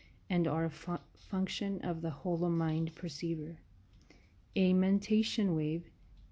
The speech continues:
is a configuration of telepathic pot-,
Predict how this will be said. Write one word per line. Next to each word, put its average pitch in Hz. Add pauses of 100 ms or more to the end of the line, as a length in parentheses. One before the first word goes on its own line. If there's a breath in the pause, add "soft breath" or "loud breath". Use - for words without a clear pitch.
is 165
a 170
configuration 190
of 160
telepathic 170
pot-, 170